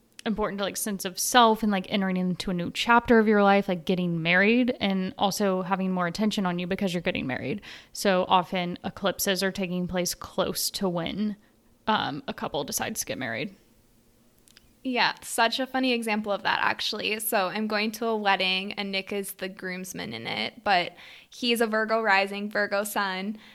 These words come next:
Speaker 2: and he just by chance is getting married on the April thirtieth eclipse.
Speaker 1: Yeah.
Speaker 2: In his seventh.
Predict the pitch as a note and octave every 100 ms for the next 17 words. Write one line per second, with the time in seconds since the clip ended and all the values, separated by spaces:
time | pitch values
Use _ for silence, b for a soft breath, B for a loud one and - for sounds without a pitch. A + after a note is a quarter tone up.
0 | B B G#3+ G#3 G3 F#3+ F#3+ G3 G#3+ -
1 | - - A3+ A3 G#3+ G3 F#3+ - - A3
2 | G#3+ A#3 - A3+ A3 - A3+ G3 F#3+ A#3
3 | - A3 G#3 G#3 G#3 G3+ G3 F#3 F#3 F#3+
4 | G3 - F#3+ F#3+ - G3 - F#3+ - F#3+
5 | - - G#3 G#3 - G#2+ - - - _
6 | _ _ _ - G#3 G#3+ G3 F#3 F#3 -
7 | -